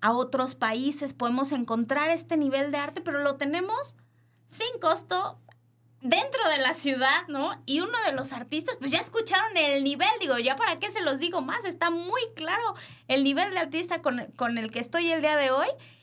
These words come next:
y poder apreciar su obra con esa majestuosidad. Y ahora ya sabiendo todo este relato, me parece que es un imperdible si no han entrado. Y si ya entramos, volver a entrar, pero ahora con todo este conocimiento.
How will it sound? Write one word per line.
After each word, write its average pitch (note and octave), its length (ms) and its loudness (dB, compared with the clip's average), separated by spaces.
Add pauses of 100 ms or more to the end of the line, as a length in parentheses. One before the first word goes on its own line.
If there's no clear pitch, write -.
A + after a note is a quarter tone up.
(200)
y C#4+ 60 4
poder D#4+ 400 6 (180)
apreciar D4+ 540 -2
su E4 220 2
obra C#4+ 360 2
con A#3+ 160 -6
esa C4 260 -4
majestuosidad. G#3+ 1120 0
Y G#3 120 -4
ahora A#3 280 2
ya A#3+ 200 0
sabiendo C4 520 0
todo C4+ 200 4
este C#4 200 0
relato, B3 580 -2
me C4 180 0
parece C4+ 400 0
que A#3+ 260 -2 (320)
es D#4 220 0
un E4 260 -2
imperdible E4+ 720 2
si E4+ 140 0
no E4 100 2
han F4+ 80 0
entrado. F#4 320 2 (160)
Y E4+ 160 6
si E4+ 200 2
ya G#4 80 2 (140)
entramos, A4+ 520 0
volver D#4+ 320 4
a F#4+ 40 0
entrar, F#4 300 -2
pero C4+ 140 0
ahora C4+ 260 0
con C#4 240 2
todo F4 260 -2
este F4 360 -6
conocimiento. A#3+ 880 -2